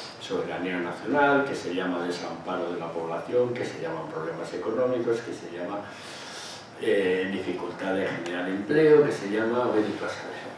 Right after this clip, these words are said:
o todo eso a la vez, ¿eh? Está más allá. Entonces yo no sé si muchas veces la inmigración es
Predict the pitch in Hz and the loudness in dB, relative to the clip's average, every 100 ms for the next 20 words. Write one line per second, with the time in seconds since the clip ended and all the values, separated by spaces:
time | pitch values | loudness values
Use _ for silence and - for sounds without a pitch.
0 | - 107 107 110 107 104 - 92 - - | -4 4 6 10 10 8 4 0 0 -2
1 | - - - - - - 110 - - - | -4 -12 -16 -16 -12 -2 0 0 -6 4
2 | 139 - - 98 107 180 180 208 214 214 | 8 8 8 8 8 10 12 12 12 10
3 | 180 - 151 160 143 139 165 160 - - | 8 6 4 6 8 10 10 8 4 -4
4 | - - - - 113 113 117 117 120 175 | -12 -12 -14 8 10 10 8 8 8 12
5 | 180 180 - - - 175 180 | 12 12 8 -4 8 8 8